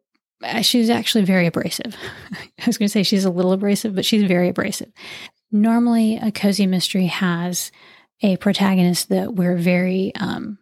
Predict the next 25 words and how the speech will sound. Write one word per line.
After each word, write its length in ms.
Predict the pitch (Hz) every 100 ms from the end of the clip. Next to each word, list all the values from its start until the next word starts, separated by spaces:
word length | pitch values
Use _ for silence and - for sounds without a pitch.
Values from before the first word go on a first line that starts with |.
| _
sympathetic 840 | - 208 - 190 190 214 - - -
to 220 | - 226
and 100 | 220
we 100 | 196
can 180 | - 190
identify 520 | 180 180 196 - -
with. 240 | - - - - - - -
And 100 | 220
I 60 |
believe 520 | 208 - 240 254 269
that 220 | - 185 226
readers 300 | 202 196 185
do 220 | - 196
sy-, 300 | 196 - - -
do 140 | - 226
sympathize 720 | - 214 208 - 190 202 - -
with 180 | 185
Agatha, 540 | 208 220 190 180 - -
even 200 | 202 208
if 120 | 196 196
we 80 | 180
don't 180 | 202
identify 640 | 233 165 - 175 180 - -
with 140 | 208
her. 260 | 196 254